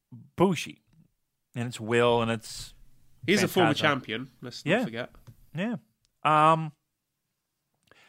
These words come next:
Speaker 1: I would probably put him above Bandito. I would probably put him above,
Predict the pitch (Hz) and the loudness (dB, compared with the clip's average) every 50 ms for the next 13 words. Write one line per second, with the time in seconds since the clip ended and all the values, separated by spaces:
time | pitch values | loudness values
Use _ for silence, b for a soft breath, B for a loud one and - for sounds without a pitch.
0 | b b b - - 165 190 180 - 165 165 196 233 247 190 185 180 - 190 196 | b b b 0 0 2 2 2 6 8 10 10 10 8 6 4 2 4 4 4
1 | 185 180 185 170 165 180 180 143 - 165 151 139 131 131 131 123 135 180 208 175 | 6 6 6 8 8 6 6 6 4 2 2 2 2 2 2 4 4 4 4 2
2 | 147 135 - - - 147 175 214 208 165 156 143 - - 151 135 131 127 117 110 | 0 0 0 4 6 6 8 6 6 2 0 -2 0 0 0 2 2 0 2 2
3 | 117 113 110 104 107 - | 2 2 2 -2 -8 -20